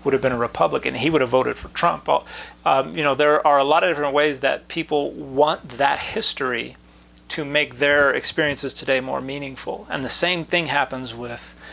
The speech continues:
uh, the Bible, and the same thing happened for the authors of the Bible. 'Cause everybody writing in the Bible has, has inherited a past and is including that in what they're writing.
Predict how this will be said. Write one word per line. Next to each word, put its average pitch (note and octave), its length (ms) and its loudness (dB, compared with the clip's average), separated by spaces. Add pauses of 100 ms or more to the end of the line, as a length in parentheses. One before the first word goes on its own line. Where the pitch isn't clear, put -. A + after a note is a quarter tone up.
(340)
uh, B2 200 2
the A#2+ 100 -4
Bible, C#3 460 2
and C#3 200 -2
the C3+ 80 -4
same D3 240 0
thing C#3+ 180 -4
happened C#3 500 -2
for C#3 340 -2
the C3+ 140 -8
authors C#3 520 -4
of - 140 -12
the C#3+ 80 -10
Bible. - 500 -10 (360)
'Cause C#3+ 100 0
everybody F3+ 380 2
writing D#3+ 340 2
in C#3+ 80 -2
the C3 80 -2
Bible C3+ 400 4
has, B2+ 460 0 (340)
has D3 160 0
inherited C3+ 640 0
a C3+ 80 -6
past - 760 -4 (960)
and C#3+ 160 0
is C3 120 0
including D3 500 -2
that B2+ 240 0
in D3+ 300 -2
what C3+ 180 0
they're A#2+ 160 2
writing. C#3+ 480 -2